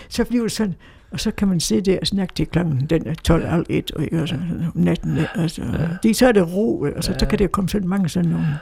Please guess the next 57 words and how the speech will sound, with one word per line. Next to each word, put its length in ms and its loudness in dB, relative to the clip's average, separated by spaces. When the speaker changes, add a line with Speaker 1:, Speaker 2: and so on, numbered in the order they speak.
Speaker 2:
Ja. 140 -6
Speaker 1:
sådan 140 2
nogle 180 2
samtaler, 720 2
Speaker 2:
Ja, 60 -2
Speaker 1:
og 60 2
Speaker 2:
lige 140 2
Speaker 1:
så 80 6
spørger 320 4
Speaker 2:
præcis. 180 0
Speaker 1:
de, 60 0
ikke? 160 -2
Altså, 240 -4
"Hvorfor 300 2
er 40 4
du 240 2
egentlig, 280 4
hvordan 220 4
er 60 4
du 140 -2
blevet 300 0
kristen?" 440 -2
Ikke? 180 -4
Altså, 280 -4
"Hvad 120 4
tror 300 2
du?" 300 0
Speaker 2:
Ja. 120 -6
Speaker 1:
Ikke? 180 2
Altså. 240 0
Speaker 2:
Og 80 -10
så 120 2
kommer 260 2
der 60 -6
sådan 200 -2
på 120 0
en 60 2
måde 300 6
en 80 -2
hjertelighed 540 0
op 320 -6
i 60 -8
Speaker 1:
Ja, 140 -6
Speaker 2:
relationen, 340 4
Speaker 1:
ja, 160 2
så 120 -2
Speaker 2:
ikke? 100 0
Speaker 1:
kommer 200 0
det 100 0
sådan, 220 -6
og 60 -6
så, 160 -4
Speaker 2:
Ja. 100 2
Speaker 1:
ja, 160 0
ja. 60 -4
Speaker 2:
Ja. 100 -4
Speaker 1:
Jo. 180 0